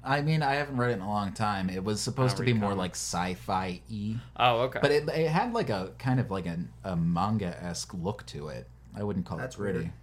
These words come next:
Speaker 1: Yeah. I
Speaker 2: I
Speaker 1: think it
Speaker 2: don't
Speaker 1: was actually aimed at a younger audience,
Speaker 2: I
Speaker 1: too.
Speaker 2: just assumed it was gritty 'cause anytime they announce something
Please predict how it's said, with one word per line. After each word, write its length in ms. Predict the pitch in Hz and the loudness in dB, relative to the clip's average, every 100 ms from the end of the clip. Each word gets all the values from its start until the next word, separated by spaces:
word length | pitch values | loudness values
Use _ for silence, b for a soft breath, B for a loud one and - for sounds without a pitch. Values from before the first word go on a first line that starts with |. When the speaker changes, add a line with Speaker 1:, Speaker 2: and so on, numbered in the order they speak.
| - - - | -18 -14 -6
Speaker 1:
Yeah. 280 | 95 90 85 - B B B B B B | -2 -2 -4 -8 B B B B B B
I 80 | |
Speaker 2:
I 20 | 135 | 4
Speaker 1:
think 80 | 190 | 6
it 20 | |
Speaker 2:
don't 40 | 208 | 4
Speaker 1:
was 100 | 165 | 2
actually 360 | - 131 107 | 0 0 0
aimed 240 | 104 113 104 | 2 2 2
at 80 | |
a 20 | 92 | 0
younger 340 | 92 90 85 | 0 0 0
audience, 380 | 101 85 80 - | -2 -2 -6 2
Speaker 2:
I 80 | 151 | 4
Speaker 1:
too. 60 | 185 | 4
Speaker 2:
just 180 | 233 240 | 2 2
assumed 340 | - 127 131 | 0 0 2
it 20 | |
was 100 | 143 | 0
gritty 200 | 135 156 | 0 -2
'cause 200 | 151 143 123 | -2 -2 -2
anytime 400 | 135 156 170 165 | -2 0 0 0
they 80 | 131 | 0
announce 340 | 113 107 117 | 0 -2 -2
something 500 | - 127 131 131 131 | -2 -2 -2 -4 -4